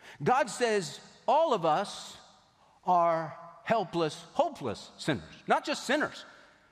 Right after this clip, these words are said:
Helpless sinners. Hopeless sinners. Now, here's what the Bible says, Romans chapter three. "There is none righteous, not even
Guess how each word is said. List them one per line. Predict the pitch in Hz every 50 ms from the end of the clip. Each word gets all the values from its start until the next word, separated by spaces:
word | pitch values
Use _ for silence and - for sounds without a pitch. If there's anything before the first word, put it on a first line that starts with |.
| _ _ _ -
Helpless | - 262 285 277 - 208 175 - - - - -
sinners. | - - 202 170 139 113 98 - - - - - -
Hopeless | - - 262 277 302 285 - 247 240 208 143 - - - - - - - -
sinners. | - - - 214 196 165 123 98 92 - - - - - - - - _ _ _ _ _ _ _ _ _ _ _ _ -
Now, | 156 175 185 190
here's | 208 254 294 254 226
what | 233 220 -
the | 170
Bible | 147 185 196 226 190 165 147
says, | - - 131 131 160 175 156
Romans | 139 151 175 190 208 196 185
chapter | - - 180 190 185 196
three. | 190 - 160 139 139 156 175 208 - - - - - _ _ - - -
"There | - 180 220 226
is | 226 214 175 135
none | 147 151 160 190 226 247 254 262 269 269 254 - - - - 123
righteous, | 107 127 156 170 156 131 - - 104 90 - - - - - - - - _ _ _ _ _ _ _ _ _ _ _ _ -
not | 117 131 156 180 190 202 190 196 - - - - - - - - - -
even | 175 175 170 156 131 139 143 135 143 147